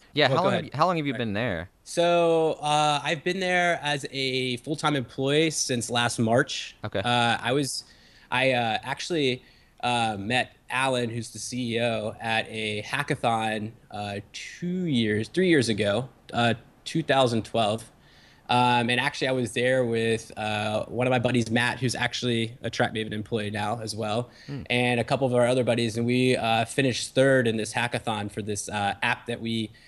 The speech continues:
Speaker 2: never finished, but was, oh, such a great idea. And I still want, maybe wanna finish it one day, called Moving Food. And it was gonna be this, uh, uh, food truck app that was going to try to do, undo everything wrong that Food Truck Fiesta has done, where they parse,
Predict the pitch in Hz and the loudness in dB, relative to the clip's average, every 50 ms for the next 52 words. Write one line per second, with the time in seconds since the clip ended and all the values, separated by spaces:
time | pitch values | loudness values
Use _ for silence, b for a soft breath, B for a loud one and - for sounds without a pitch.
0 | B B B B B B 120 131 151 156 139 156 147 - - 143 139 135 127 117 | B B B B B B 2 2 4 4 4 2 0 0 0 0 0 0 -2 -2
1 | - - - - 120 - 131 131 104 120 127 123 - - - 143 131 117 - - | -4 -10 -10 -10 -6 -4 -4 -2 -2 -2 -4 -6 -6 -6 -6 -6 -6 -4 -2 -2
2 | 156 - 147 120 - 135 131 127 123 120 117 101 117 127 127 120 113 123 120 110 | -2 0 0 0 2 2 2 4 2 0 0 0 0 2 2 2 2 0 -2 -4
3 | - - - 147 143 135 135 131 113 127 123 120 120 120 113 - - 127 120 113 | -4 0 0 2 2 2 2 0 0 -2 -2 0 0 -2 -2 -2 -2 -4 -4 -4
4 | - - 107 107 107 104 101 101 - - 127 120 104 110 117 127 127 127 123 117 | -6 -10 -10 -10 -8 -6 -8 -8 -4 0 0 0 2 4 4 4 6 4 2 2
5 | 117 - 127 131 123 113 101 107 110 98 101 110 - - 120 120 113 104 117 117 | 2 4 4 6 6 6 4 2 -2 -2 -4 -4 -2 0 0 2 2 2 2 2
6 | 104 110 110 104 - - - - 110 104 101 101 98 - B B B B B B | 2 2 0 0 0 -2 -2 -2 -2 0 0 0 -2 -4 B B B B B B
7 | B B - - - 113 107 101 98 - - - 220 247 - - 139 123 - 120 | B B -18 -10 -4 -4 -2 -2 -2 -2 2 4 4 6 6 4 2 2 2 0
8 | 113 98 - - - - - _ - - 120 117 - 120 120 117 107 104 - 123 | 0 0 -2 -6 -14 -20 -20 _ -4 -2 -2 0 0 -2 -6 -6 -8 -8 -6 -4
9 | 123 120 117 - 123 117 - 135 127 - 117 104 101 123 123 123 123 123 123 120 | -4 -4 -4 -6 -8 -4 0 0 0 0 -2 -6 -6 -6 -4 -4 -4 -4 -4 -6
10 | 117 b b b b b b b - 156 170 180 165 139 147 151 143 143 - 139 | -8 b b b b b b b 0 2 2 2 2 4 4 4 4 4 2 0
11 | 143 135 139 139 127 - 135 127 123 117 123 123 127 123 123 117 113 110 - - | -2 0 0 0 0 2 2 2 2 4 4 4 4 4 2 2 0 -2 -4 -8
12 | - - - - 139 131 123 - 131 120 - - - 120 117 110 - - 117 107 | -20 -14 -6 0 0 0 2 2 0 0 0 0 0 2 2 2 0 0 0 0
13 | 110 104 101 104 113 104 98 95 95 - 107 107 104 104 104 104 104 104 107 107 | 0 0 0 0 0 -2 -2 -4 -4 -4 -4 -2 -2 -2 -2 -2 -2 -2 0 0
14 | 107 101 104 - - - - 127 123 117 - - - - | 0 0 -2 -4 -6 0 2 4 4 4 2 0 -4 -6